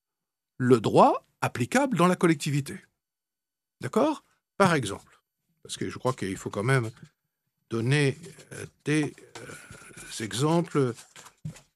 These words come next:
dans ce droit qui, je le comprends, est assez complexe. Dans les matières de l'État, nous avons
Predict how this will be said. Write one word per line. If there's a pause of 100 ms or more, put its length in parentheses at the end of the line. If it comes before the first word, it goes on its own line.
(720)
dans
ce
droit
qui, (220)
je
le
comprends,
est
assez
complexe. (4000)
Dans
les
matières
de
l'État,
nous
avons